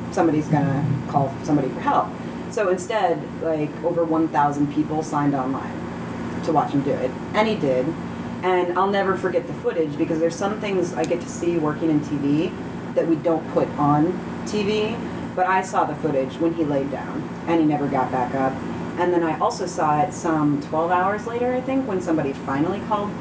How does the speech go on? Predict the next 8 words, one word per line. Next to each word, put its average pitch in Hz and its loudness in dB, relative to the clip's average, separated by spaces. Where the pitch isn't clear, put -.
police, 226 -2
and 170 2
the 151 2
last 147 0
shot 143 2
is 160 0
this, 160 -2
uh, 131 2